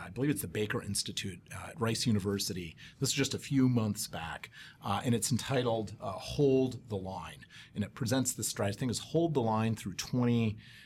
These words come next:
uh, I'm probably off on the dates here. I wanna say it was, like "Hold the Line" through tw-, twenty thirty-five.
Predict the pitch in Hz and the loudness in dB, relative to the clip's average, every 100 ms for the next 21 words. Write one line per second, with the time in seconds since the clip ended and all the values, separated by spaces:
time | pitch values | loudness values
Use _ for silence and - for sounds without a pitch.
0 | - 101 104 101 95 127 113 95 98 95 | -8 -2 2 2 2 0 -2 0 0 0
1 | 90 90 87 90 85 - 95 110 107 107 | -2 -4 -6 -8 -8 -6 0 2 2 0
2 | 92 90 - 135 117 104 101 98 95 - | -2 -4 0 0 2 0 0 0 -4 -4
3 | 110 104 - - 120 107 120 107 101 101 | -4 -6 -8 -2 0 0 0 0 0 2
4 | 101 104 | 2 0